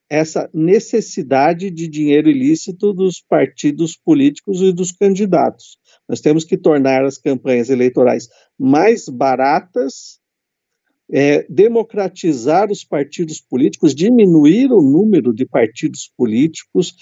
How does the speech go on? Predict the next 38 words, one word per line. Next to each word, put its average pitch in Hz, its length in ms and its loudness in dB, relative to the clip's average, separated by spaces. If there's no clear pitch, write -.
aumentar 170 680 2
a - 80 0
transparência 180 1000 -2
das 120 200 -4
contas, 131 440 -4
porque 160 200 0
é 185 260 2
engraçado 196 580 2
como 190 280 -2
no 180 160 -2
Brasil 156 460 2
o 160 80 0
partido 185 500 -4
político 165 600 -2
é 156 60 2
considerado 147 720 -2
público 147 680 -4
pra 156 140 2
receber 170 840 2
o 135 120 -8
dinheiro 139 500 2
do 120 120 -8
fundo 135 300 -8
partidário 131 600 0
e 131 40 -2
do 123 120 -4
fundão, 135 680 0
mas 160 340 0
é 185 100 2
considerado 190 500 0
privado 185 560 -2
na 185 140 0
hora 196 160 2
que 220 100 -6
eles 196 160 -6
decidem 214 520 -2
onde 226 260 0
gastar. 196 500 0